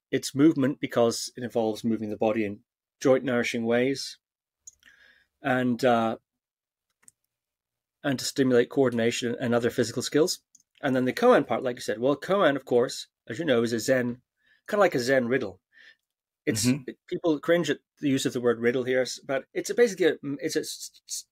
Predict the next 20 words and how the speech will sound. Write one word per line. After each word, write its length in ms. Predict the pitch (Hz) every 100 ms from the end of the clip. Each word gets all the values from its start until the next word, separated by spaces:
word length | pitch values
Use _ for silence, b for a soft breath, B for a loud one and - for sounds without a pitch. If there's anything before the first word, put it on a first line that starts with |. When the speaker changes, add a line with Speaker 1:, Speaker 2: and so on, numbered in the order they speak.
| -
Speaker 1:
type 260 | - 196
of 80 | 175
training 300 | - 147 147
technique 380 | 127 - 123 -
used 220 | 123 117
in 160 | 117 110 - -
Zen 200 | 127 123
traditions 500 | 113 110 123 139 - b b b
where 320 | 135 135 131 135
the 100 | 123
Roshi, 500 | 127 147 117 117 - _ _ _ _ -
the 220 | 127 120
teacher, 380 | - 143 135 - b b b
will 80 | 139
give 240 | 156 143
you 260 | 143 139 135
some 280 | - 147 143
kind 320 | 135 139 131
of, 240 | 123 -
uh, 320 | 117 117 117